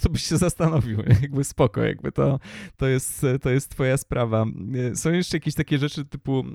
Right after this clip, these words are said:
odcinek z, e, Joanną Liszowską i z Maciejem Maleńczukiem. Tak wracając trochę do tego Titusa, no akurat Maleńczuk to inny status popularnościowy, przecież to było w ogóle po Idolu i tak dalej i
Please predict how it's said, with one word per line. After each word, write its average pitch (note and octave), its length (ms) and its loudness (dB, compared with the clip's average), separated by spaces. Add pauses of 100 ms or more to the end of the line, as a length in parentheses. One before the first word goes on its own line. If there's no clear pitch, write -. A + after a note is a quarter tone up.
(100)
odcinek C3 520 0
z, - 180 -8
e, B2 540 0
Joanną B2+ 360 2
Liszowską B2+ 680 0
i A#2 460 0
z - 200 -8
Maciejem B2 360 0
Maleńczukiem. A#2+ 680 0 (360)
Tak D#3 160 -2
wracając D#3+ 400 0
trochę D#3+ 220 2
do D3 120 0
tego D#3+ 200 2
Titusa, D3+ 440 2
no C#3 120 0
akurat E3 500 -2
Maleńczuk D#3+ 600 0
to - 80 0
inny D#3 300 2
status - 500 0
popularnościowy, A#2 1080 -2
przecież - 400 -4
to A#2+ 160 2
było A#2 300 0
w G#2+ 60 -8
ogóle A#2 220 -2
po C3 160 0
Idolu A#2+ 420 0
i A2 80 -6
tak A2 180 -6
dalej A2+ 460 0
i G#2+ 100 -2